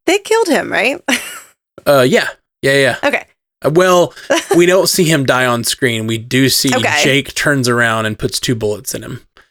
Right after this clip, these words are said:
Speaker 2: as far as we can tell. So
Speaker 1: Okay, cool.
Speaker 2: um,
Speaker 1: Cool, cool, cool.
Speaker 2: all right, up
Speaker 1: How
Speaker 2: ne-
Speaker 1: many? He put two, two, Mark got hit with two bullets too, right?
Speaker 2: That is correct. So, I mean, if
Speaker 1: Numbers, it all means something.
Speaker 2: Mark can survive it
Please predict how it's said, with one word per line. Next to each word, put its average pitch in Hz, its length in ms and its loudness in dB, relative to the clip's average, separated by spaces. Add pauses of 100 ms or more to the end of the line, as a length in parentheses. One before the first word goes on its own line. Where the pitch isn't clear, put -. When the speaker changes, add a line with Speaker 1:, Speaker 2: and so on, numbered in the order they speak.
(140)
Speaker 2:
as 123 140 0
far 135 160 2
as 120 100 0
we 120 80 -2
can 107 140 -6
tell. - 380 -8 (280)
So 113 300 -2
Speaker 1:
Okay, 202 300 -2
cool. - 160 -2
Speaker 2:
um, 175 200 -6 (300)
Speaker 1:
Cool, 120 380 -2
cool, - 160 -4
cool. - 140 -4
Speaker 2:
all - 140 -8 (200)
right, 185 320 2
up 165 120 2
Speaker 1:
How 302 60 2
Speaker 2:
ne- 359 60 4
Speaker 1:
many? 381 280 0
He 294 200 2
put 330 200 0
two, - 240 -6 (120)
two, - 140 -14 (100)
Mark 262 240 -2
got 190 160 -2
hit 190 120 -4
with - 120 -14
two 180 120 -10
bullets - 360 -8
too, 226 180 -6
right? - 260 -6 (460)
Speaker 2:
That 120 280 0
is 110 140 -4
correct. - 480 -6
So, 113 640 0 (120)
I 131 120 -10
mean, 110 180 -6
if - 320 -10
Speaker 1:
Numbers, 185 760 2
it 175 80 0
all 175 120 -4
means 147 280 -16
something. 120 240 -6
Speaker 2:
Mark 135 280 0
can 143 160 -2
survive 113 520 -2
it 107 200 -6